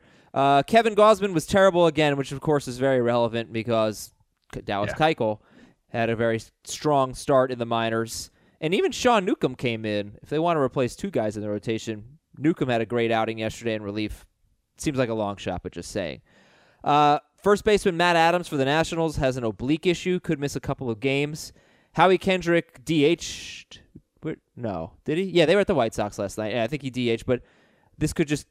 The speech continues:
Speaker 1: make more opportunity for Howie Kendrick if Adams has a serious injury, and Kendrick's just been awesome. Uh, Arizona and Philadelphia combined for an M L B record thirteen home runs.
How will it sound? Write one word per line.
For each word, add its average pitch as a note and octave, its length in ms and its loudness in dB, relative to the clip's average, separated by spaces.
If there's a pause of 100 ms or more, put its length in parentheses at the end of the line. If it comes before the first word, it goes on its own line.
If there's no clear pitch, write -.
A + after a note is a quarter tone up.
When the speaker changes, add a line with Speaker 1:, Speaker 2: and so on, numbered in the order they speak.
(120)
Speaker 1:
make C3+ 240 -2 (160)
more F3 460 8
opportunity C3 540 0
for A#2+ 120 -4
Howie A#2+ 220 2
Kendrick A#2+ 400 -2
if A#2 100 -4
Adams B2+ 600 0
has A#2 240 -4
a G2 60 -10
serious A2+ 420 -2
injury, A2 420 -4
and G#2+ 100 -12
Kendrick's B2 380 -6
just - 160 -12
been G2 120 -10
awesome. G2+ 440 -4 (720)
Uh, D3 260 4
Arizona A3+ 460 8
and F#3+ 160 4
Philadelphia G#3+ 580 6
combined F#3+ 400 2
for F3+ 140 4
an E3+ 60 -2
M A3 200 4
L A#3 140 10
B A3+ 160 0
record A3 400 6
thirteen B3+ 600 4
home A#3+ 300 4
runs. C#4+ 600 2